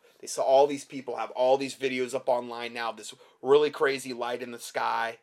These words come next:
off the coast of California. Now, the airspace off the coast of California is, you can't, it's a no-fly zone off Southern California. No-fly zone,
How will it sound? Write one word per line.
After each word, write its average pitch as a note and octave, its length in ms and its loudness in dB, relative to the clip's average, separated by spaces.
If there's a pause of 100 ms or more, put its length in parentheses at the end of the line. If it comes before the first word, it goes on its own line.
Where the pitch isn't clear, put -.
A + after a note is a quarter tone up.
(440)
off C#3 260 4
the D3 60 -10
coast C#3+ 320 -2
of B2 60 -14
California. A#2 840 -6 (400)
Now, C3 540 2
the A2 80 -6
airspace C#3 720 4 (120)
off B2+ 220 0
the B2 80 -14
coast C3 260 -6
of A#2+ 60 -16
California A#2+ 800 -4
is, A2+ 240 -12
you A#2 80 -20
can't, C#3 240 -10
it's A2+ 140 -8
a A#2 40 -2
no-fly C3 580 0
zone G#2+ 400 -10 (180)
off A#2 340 -2 (300)
Southern D#3 420 6
California. C#3 560 0
No-fly F3+ 640 6
zone, G2 340 -12